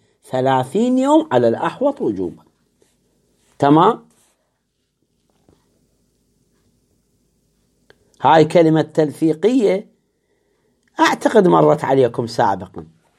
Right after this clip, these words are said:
وتضيف إليها العشرة أيام مع الأربعة أشهر وعشرة أيام ال-، الإضافي. والأحوط الأولى أن تحتسب الشهور عددية.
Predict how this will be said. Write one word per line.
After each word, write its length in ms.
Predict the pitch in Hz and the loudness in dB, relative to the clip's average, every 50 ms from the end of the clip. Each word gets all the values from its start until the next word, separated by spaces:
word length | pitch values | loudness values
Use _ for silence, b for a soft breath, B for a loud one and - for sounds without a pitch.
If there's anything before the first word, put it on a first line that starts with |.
| _ _ _ _ _ _ _ _ - - - _ _ _ _ _ _ _ _ _ _ _ _ _ _ _ _ _ _ _ _ _ _ _ _ _ _ _ - _ _ _ - - _ _ _ b b b b b b b b b b b b b b b b b b b b b b b b b b b b b b b b b | _ _ _ _ _ _ _ _ -20 -20 -20 _ _ _ _ _ _ _ _ _ _ _ _ _ _ _ _ _ _ _ _ _ _ _ _ _ _ _ -20 _ _ _ -20 -20 _ _ _ b b b b b b b b b b b b b b b b b b b b b b b b b b b b b b b b b
وتضيف 1000 | - 143 139 143 143 - 156 143 135 170 202 220 233 269 302 277 - - - _ _ _ _ _ _ _ - | 0 2 2 2 2 2 0 2 2 2 0 0 0 -2 -2 -4 -6 -18 -20 _ _ _ _ _ _ _ 0
إليها 640 | 127 131 135 160 202 202 151 135 123 117 117 110 113 - | 2 4 4 4 2 2 0 0 -2 -4 -4 -4 -6 -6
العشرة 640 | 110 110 101 - 151 151 - - 170 160 160 165 | -6 -6 -6 -6 -8 -8 -6 -4 -6 -6 -4 -4
أيام 560 | - 160 165 175 175 185 196 214 247 269 294 269 _ _ _ _ _ _ _ - | -4 -2 -2 0 0 -2 -2 -4 -4 -6 -10 -14 _ _ _ _ _ _ _ -8
مع 180 | 104 110 110 113 | -4 -2 0 2
الأربعة 400 | 113 117 117 120 117 120 110 - - | 2 2 2 2 2 -2 -2 -4 -8
أشهر 220 | 123 - - 123 | -8 -6 -4 -4
وعشرة 460 | 113 - 110 - - 117 113 - - | -4 -4 -6 -6 -6 -6 -6 -6 -4
أيام 260 | 120 120 127 135 143 147 | -4 -2 -2 -2 -4 -4
ال-، 160 | 147 - - | -6 -8 -10
الإضافي. 840 | - - 104 107 101 - 78 85 95 107 98 92 - - - - - - | -10 -6 -6 -6 -6 -6 -8 -10 -8 -6 -6 -8 -8 -12 -20 -20 -10 -2
والأحوط 680 | - 151 190 - - 180 170 - - 131 123 117 120 | 2 2 2 2 2 0 -2 0 0 -2 -2 -2 -2
الأولى 440 | 117 113 - 123 147 139 123 113 110 | -4 -4 -2 -2 -2 -2 -2 -4 -6
أن 340 | 104 - - 113 110 104 107 | -6 -6 -10 -10 -10 -8 -4
تحتسب 580 | - 139 127 - - - 101 - - 98 98 | -4 -4 -4 -4 -14 -14 -14 -12 -12 -12 -12
الشهور 580 | 104 95 - - 110 107 120 139 147 117 - - - | -12 -14 -12 -10 -8 -4 -4 -2 -4 -4 -6 -6 -2
عددية. 960 | 120 147 160 170 160 156 185 214 202 170 135 120 117 113 110 110 107 107 104 | 0 2 4 4 2 2 0 -2 -2 -2 -4 -4 -4 -4 -4 -6 -10 -14 -18